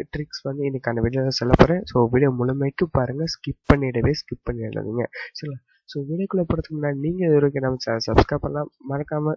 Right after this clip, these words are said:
கீழே இருக்க சப்ஸ்கிரைப் பட்டன் கிளிக் பண்ணி சப்ஸ்கிரைப் பண்ணிக்கோங்க. வாங்க வீடியோக்குள்ள போலாம். So, வீடியோக்குள்ள போறதுக்கு முன்னாடி இன்னொரு இன்ஸ்ட்ரக்ஷனும் சொல்லிடுறேன். So, இந்த வீடியோ ரொம்ப ரொம்ப முக்கியமான ஒரு வீடியோ. இதுல சொல்ற ஸ்டெப்ஸ் எல்லாத்தையும் கண்டிப்பா ஃபாலோ பண்ணுங்க. சரிங்களா?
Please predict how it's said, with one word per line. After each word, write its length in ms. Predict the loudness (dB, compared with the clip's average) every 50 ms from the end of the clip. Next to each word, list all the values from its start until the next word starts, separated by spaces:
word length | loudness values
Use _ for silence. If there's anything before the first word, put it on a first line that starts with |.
| -4 -6
கீழே 240 | -4 -2 0 0
இருக்க 200 | -2 -2 -2 -6
சப்ஸ்கிரைப் 440 | -4 2 4 4 4 6 4 2 2 0
பட்டன் 180 | 0 -4 -6
கிளிக் 160 | -8 -8 -6
பண்ணி 160 | -6 -6 -6 -6
சப்ஸ்கிரைப் 420 | -6 -6 -6 -4 -4 -4 -4 -4
பண்ணிக்கோங்க. 380 | -4 -6 -4 -4 -6 -4 -4 -4 -2
வாங்க 220 | -2 -2 -2 -2 0
வீடியோக்குள்ள 380 | 0 0 0 0 -2 -4 -4 -4 _ _
போலாம். 300 | -8 -4 -2 -2 -4 -4 -8 -14 -14 -14 -14 -14 -12
So, 160 | -6 0 2 2 2 2 2 0 -2 -4 _ -2
வீடியோக்குள்ள 340 | 0 2 2 4 4 2 2
போறதுக்கு 280 | 2 0 -2 -2 -2
முன்னாடி 180 | -2 -2 -2 0
இன்னொரு 280 | 0 0 0 0 0
இன்ஸ்ட்ரக்ஷனும் 500 | -2 -4 -6 -8 -6 -6 -6 -4 -4 -4
சொல்லிடுறேன். 360 | -4 -4 -4 -2 -4 -4 -6 -6
So, 160 | -4 -2 0 0 2 0 -2
இந்த 160 | -2 0 0
வீடியோ 240 | 0 2 2 2 2 2 0
ரொம்ப 300 | -2 -2 -2 2 2 4
ரொம்ப 260 | 4 4 2 0 0
முக்கியமான 580 | -2 -4 -8 -10 -8 -6 -6 -4 -4 -4 -2 -2
ஒரு 180 | -2 -2 -2 -4 -6
வீடியோ. 280 | -4 -6 -4 -2 -2 -2 -2
இதுல 240 | -4 -6 -4 -4 -4 -4
சொல்ற 280 | -4 -4 -4 -2 -2 -2 -2 -2 -6 -14 -14 -14 -14 -12
ஸ்டெப்ஸ் 340 | -6 0 0 0 0 0 -6 -6
எல்லாத்தையும் 480 | -6 -4 -4 -6 -6 -4 -6 -6 -6 -4 -6
கண்டிப்பா 380 | -6 -2 -2 -4 -2 -2 -6 -6
ஃபாலோ 300 | _ -6 -6 -4 -4 -4 -2 -2
பண்ணுங்க. 340 | -2 -2 -2 -6 -6 -4 -6 -6 -6 -8 -14
சரிங்களா? 420 | -8 -6 -6 -4 -4 -2 -2 -4